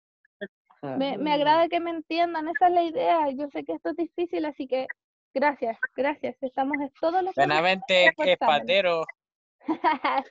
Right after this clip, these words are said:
Speaker 1: Ah, no, ¿para qué? Pues, si es participa caleta. La clase de
Speaker 2: Sí,
Speaker 1: la
Speaker 2: sí.
Speaker 1: profe Urrea.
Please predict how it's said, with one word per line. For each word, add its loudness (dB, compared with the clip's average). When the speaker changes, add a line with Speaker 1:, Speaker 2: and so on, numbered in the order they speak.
Speaker 1:
Ah, -8
no, 0
¿para 4
qué? 2
Pues, 0
si -4
es 4
participa -2
caleta. 0
La -2
clase 2
de 6
Speaker 2:
Sí, 4
Speaker 1:
la 4
Speaker 2:
sí. 0
Speaker 1:
profe 6
Urrea. 2